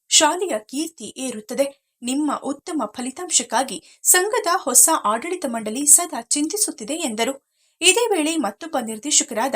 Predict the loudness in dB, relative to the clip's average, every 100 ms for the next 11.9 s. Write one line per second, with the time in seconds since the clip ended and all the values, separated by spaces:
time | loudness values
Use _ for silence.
0 | -2 -2 -2 -2 -6 -14 -10 0 0 0
1 | -8 -10 -8 -4 -4 -6 _ _ _ -2
2 | 0 0 -4 2 2 2 0 2 2 0
3 | -2 -2 -2 -2 -4 -4 0 0 0 0
4 | 2 2 0 0 2 4 4 2 0 -4
5 | -4 -2 -4 -6 -6 -4 -4 -4 -4 -4
6 | -2 2 0 2 0 -2 _ _ _ -8
7 | -2 -2 -2 -2 0 0 -2 -6 -8 -4
8 | -2 0 0 -4 _ _ 0 0 0 0
9 | 2 2 2 0 -2 -8 -8 0 0 0
10 | -6 _ _ 4 6 6 4 2 4 6
11 | 6 2 -4 2 2 2 0 4 4